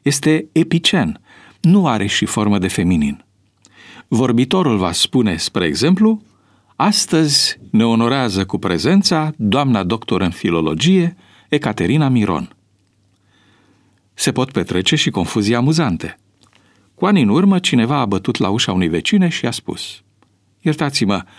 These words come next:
știu că sunteți doctor și aș avea nevoie de ajutorul dumneavoastră."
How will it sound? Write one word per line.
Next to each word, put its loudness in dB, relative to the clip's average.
știu 0
că -2
sunteți 0
doctor -2
și -2
aș 0
avea 0
nevoie 2
de 0
ajutorul -2
dumneavoastră." -4